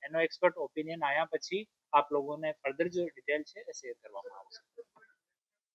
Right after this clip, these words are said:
આમાં, અ, અ, લોકો હેજિટેટ થાય છે સામા આવવાથી.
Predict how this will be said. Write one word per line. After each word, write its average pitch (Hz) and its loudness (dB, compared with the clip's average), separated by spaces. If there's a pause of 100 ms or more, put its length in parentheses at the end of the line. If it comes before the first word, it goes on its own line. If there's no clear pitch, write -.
(2250)
આમાં, 190 8
અ, 147 4 (560)
અ, 135 0
લોકો 151 4 (640)
હેજિટેટ 175 6
થાય 147 6
છે 165 -2 (240)
સામા 165 6
આવવાથી. 151 8